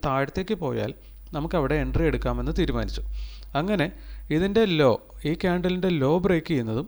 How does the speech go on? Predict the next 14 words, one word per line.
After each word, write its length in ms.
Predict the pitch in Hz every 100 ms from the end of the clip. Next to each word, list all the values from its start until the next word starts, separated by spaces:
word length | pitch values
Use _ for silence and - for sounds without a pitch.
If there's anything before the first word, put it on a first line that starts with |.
| - 165
നമ്മുടെ 220 | 131 135 156
പ്രൈസ് 300 | 143 123 120 139
ആക്ഷൻ 200 | 160 190
പോയിന്റും 320 | 180 165 165 - 135
ഏകദേശം 420 | 120 139 147 143 170
ഒരേ 160 | 131 135 -
സ്ഥലത്താണ് 440 | 175 143 147 156 160
വരുന്നത്. 300 | 131 104 - - - - - - 135
അതിനെ 220 | 185 220 185
ബ്രേക്ക് 240 | 170 175
ചെയ്തപ്പോൾ 360 | 180 139 - 147 - - - 135
നമ്മൾ 180 | 156 170
മാർക്കറ്റ് 440 | 143 135 - 190 190
ഓർഡറിൽ 340 | 170 143 135